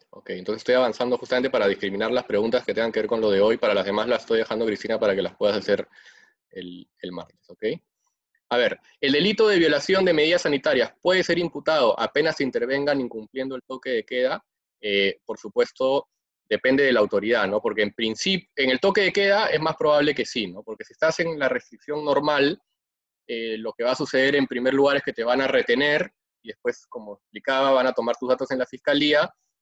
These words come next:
y la segunda vez te van a poder, eh, te van a poder imputar el delito. En el caso de que sea en el, en, durante el toque de queda,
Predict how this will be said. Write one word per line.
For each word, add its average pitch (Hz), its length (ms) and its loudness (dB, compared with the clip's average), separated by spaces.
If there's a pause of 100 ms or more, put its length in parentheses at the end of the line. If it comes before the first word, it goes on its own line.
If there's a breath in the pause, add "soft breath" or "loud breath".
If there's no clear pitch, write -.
(160)
y 120 80 -12
la 117 100 0
segunda 135 460 2
vez 143 400 2 (140)
te 107 80 -8
van 113 160 -4
a 113 80 -4
poder, 107 420 -2 (180)
eh, 98 540 -20 (340)
te - 60 -10
van 110 120 0
a 110 40 0
poder 104 160 -2
imputar 107 380 -4
el 107 80 0
delito. 98 420 -2 (380)
En 113 100 -2
el 113 100 0
caso 165 280 0
de 160 100 4
que 131 80 2
sea 151 160 2
en 156 100 4
el, 123 240 0
en, 110 220 -6
durante 110 240 -2
el 107 100 -2
toque 147 260 2
de 139 180 2
queda, 143 440 0